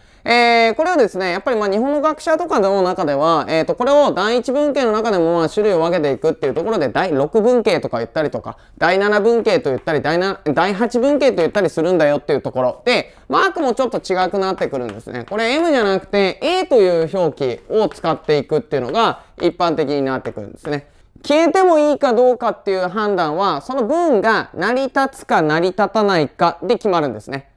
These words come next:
だから、代表的な例としては、よく出てくるのが、ギブ型、バイ型ってありますよね。えー、ギブ型、バイ型。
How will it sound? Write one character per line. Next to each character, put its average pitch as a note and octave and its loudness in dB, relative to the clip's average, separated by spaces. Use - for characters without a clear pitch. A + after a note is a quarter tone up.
だ F#4+ -2
か F4+ 2
ら、 D#4+ 4
代 C#4+ 2
表 D#4+ 4
的 D#4 -4
な D4+ 0
例 D#4 -4
と B3+ -2
し - -14
て A#3+ -4
は、 A3 0
よ C4 -4
く C4 -4
出 C#4+ -4
て C4+ -4
く A#3 0
る A3 0
の E3+ -2
が、 F#3 -2
ギ C#3+ -6
ブ C#4 -4
型、 C4+ -4
バ G3+ -2
イ A#3+ 0
型 A3+ 0
っ G#3+ -4
て A3 -2
あ G3+ 0
り G3 0
ま G3 0
す D#3+ -2
よ B2+ -4
ね。 A2+ -10
え G3 2
ー、 C#3 -4
ギ F3 2
ブ A#3+ 2
型、 A#3 2
バ F#3 2
イ F3+ -2
型。 D3 0